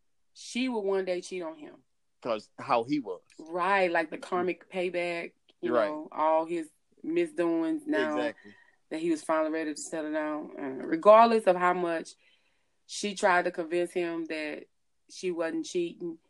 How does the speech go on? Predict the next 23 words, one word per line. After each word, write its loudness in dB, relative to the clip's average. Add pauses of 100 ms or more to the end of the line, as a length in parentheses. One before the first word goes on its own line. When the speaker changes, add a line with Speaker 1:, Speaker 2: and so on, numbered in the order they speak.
(360)
Speaker 1:
his -4
insecurities -2
and -8
fears, -4 (100)
you -2
know, -4
they -4 (1400)
bested 2
him -2
and -4
destroyed -2
their -2
relationship. -6 (280)
Speaker 2:
All -12
right. -8 (300)
Speaker 1:
Um, -6 (160)
Speaker 2:
That's -16
Speaker 1:
I -6
don't -
Speaker 2:
understandable. -4
Speaker 1:
know. -4 (2000)
Speaker 2:
That's -2
understandable. -2